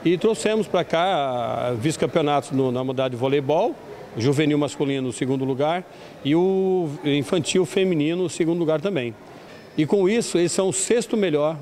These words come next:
dupla de praia do Brasil, da Confederação Brasileira de Esporte Escolar, a conseguir essa premiação. E são da Escola Luizo. Representaram a Escola Luizo, representaram o município,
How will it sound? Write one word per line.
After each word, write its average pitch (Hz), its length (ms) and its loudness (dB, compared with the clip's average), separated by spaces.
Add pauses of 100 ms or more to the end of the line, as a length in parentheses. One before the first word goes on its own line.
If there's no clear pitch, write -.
(160)
dupla 220 420 2 (120)
de 147 180 0
praia 160 460 0 (320)
do 156 200 2
Brasil, 190 500 2 (340)
da 143 240 2
Confederação 160 540 2
Brasileira 165 320 4
de 139 60 -6
Esporte 151 240 2
Escolar, 160 440 2 (260)
a 139 80 0
conseguir 147 400 2
essa 151 160 0
premiação. 156 500 0
E 160 60 0
são 196 180 0
da 196 60 2
Escola 202 240 2
Luizo. 190 400 0 (320)
Representaram 156 540 2
a 143 40 4
Escola 151 260 0
Luizo, 202 320 0
representaram 147 560 0
o - 20 0
município, 170 640 0